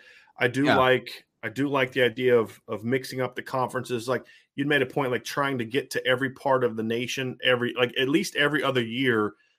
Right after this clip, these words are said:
Speaker 1: you're getting a game in every part of the Northwest or the West Coast, or in,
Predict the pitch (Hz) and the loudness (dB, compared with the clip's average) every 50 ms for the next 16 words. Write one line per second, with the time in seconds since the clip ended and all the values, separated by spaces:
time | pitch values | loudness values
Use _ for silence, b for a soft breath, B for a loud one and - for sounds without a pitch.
0 | _ _ - 117 131 151 143 131 139 139 135 127 123 113 107 120 120 117 113 113 | _ _ -4 0 0 0 0 0 0 0 0 0 0 0 0 0 0 2 2 0
1 | 110 110 110 110 - 135 123 117 - 113 123 120 123 117 110 - 123 117 113 110 | 0 -2 -4 -4 -2 -2 -2 -2 0 0 0 0 0 -2 -4 -2 -2 -2 -2 -2
2 | - 110 107 107 113 113 107 - - 123 131 135 135 127 - - 120 113 113 107 | -4 -6 -6 -4 -4 -2 -4 -4 -2 0 0 2 2 0 -2 -4 -4 -2 -2 0
3 | 113 113 107 - - - - 151 143 139 135 127 - - 113 110 110 90 - 104 | -2 -2 -4 -6 -8 -4 -2 0 0 0 0 -2 -4 -6 -6 -6 -6 -6 -6 -10